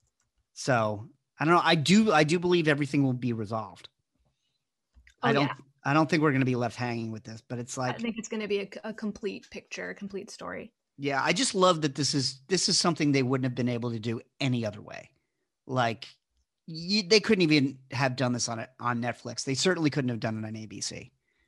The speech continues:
Speaker 1: And it's not a movie. It's not a movie idea at all. So I'm hoping the rest of the shows like Loki and Winter Soldier and Ms. Marvel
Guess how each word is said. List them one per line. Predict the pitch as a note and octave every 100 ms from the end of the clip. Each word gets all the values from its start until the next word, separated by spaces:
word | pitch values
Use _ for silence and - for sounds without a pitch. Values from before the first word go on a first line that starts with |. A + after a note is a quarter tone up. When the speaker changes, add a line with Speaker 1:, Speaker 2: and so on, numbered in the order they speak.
| _ _
Speaker 1:
And | - C#3
it's | C3+ D#3+
not | G#3 D#4
a |
movie. | C#3 C4 - -
It's | -
not | D3+ D3
a |
movie | D3 C#3 C3
idea | A#2+ A#2
at | A2+
all. | D3 - - _ _ _ _ _ _ _ _ _ _ _ _ _ _ _ _ _ _ _ _ -
So | D3 D#3
I'm | C3 C#3+
hoping | C3 F3+ F3+ D#3
the | B2+
rest | C#3 C3+
of | C3+
the | A2+
shows | - - G#3+ E3 C3 B2
like | A#2+ B2
Loki | C3 C3 C3 A#2+ A#2+
and | A2+ A2+ A2+ C3 _
Winter | - B2+
Soldier | A#2 C3 A#2+ A#2 A#2 A#2 A2+
and | A2+ A2 A2
Ms. | A2+ A#2
Marvel | A#2 A#2 A#2 A2+ A2 A2